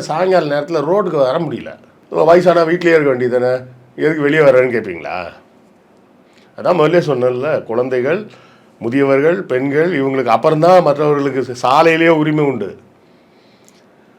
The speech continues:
So, இந்த மாதிரி பைத்தியக்காரங்களை பேசுறதெல்லாம் கேட்காம சுப்ரீம் கோர்ட் வந்து டக்குன்னு ஒரு முடிவு எடுத்து டிராஸ்டிக்காக இந்த பாப்புலேஷனை குறைக்கணும். குறைக்கலைன்னா என்ன நடக்கும்னா,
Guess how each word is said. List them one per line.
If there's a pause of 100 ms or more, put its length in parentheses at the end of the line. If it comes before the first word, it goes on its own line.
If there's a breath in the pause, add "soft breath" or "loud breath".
(160 soft breath)
So,
இந்த
மாதிரி
பைத்தியக்காரங்களை
பேசுறதெல்லாம்
கேட்காம
சுப்ரீம்
கோர்ட்
வந்து
டக்குன்னு
ஒரு
முடிவு
எடுத்து (520 loud breath)
டிராஸ்டிக்காக
இந்த
பாப்புலேஷனை
குறைக்கணும்.
குறைக்கலைன்னா
என்ன
நடக்கும்னா,